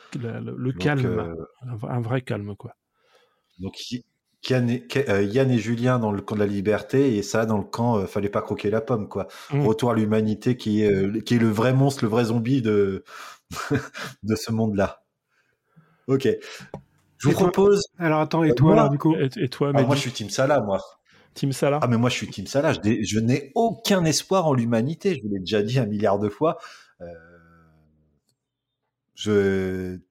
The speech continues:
Speaker 2: tu verrais, ouais, la, la vraie ni-, humanité, enfin,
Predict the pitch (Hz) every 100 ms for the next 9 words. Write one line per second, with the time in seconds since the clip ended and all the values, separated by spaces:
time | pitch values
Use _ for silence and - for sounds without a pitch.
0 | _ _ - 120 120 120 139 117 123 95
1 | 95 98 98 123 120 123 - 120 117 117
2 | 113 - 92 87